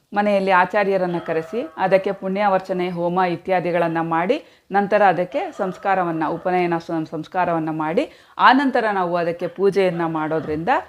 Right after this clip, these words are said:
ವಿಶೇಷವಾದಂತಹ ಅನುಗ್ರಹ ವಿಶೇಷವಾಗಿ ಕೊಡ್ತಾನೆ ಭಗವಂತ.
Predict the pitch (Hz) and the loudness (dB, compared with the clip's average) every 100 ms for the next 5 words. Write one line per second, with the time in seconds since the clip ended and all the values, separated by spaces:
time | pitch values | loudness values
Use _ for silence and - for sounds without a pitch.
0 | - _ 254 240 277 254 220 185 175 - | -16 _ -4 6 6 6 2 2 -2 -6
1 | 196 202 - - - 190 208 180 196 247 | -8 -8 -8 -18 -12 -4 -2 -2 -4 -4
2 | 226 196 294 302 277 240 285 208 180 165 | -4 0 0 2 2 0 -2 -4 -4 -4
3 | 156 180 156 147 | -4 -2 -4 -4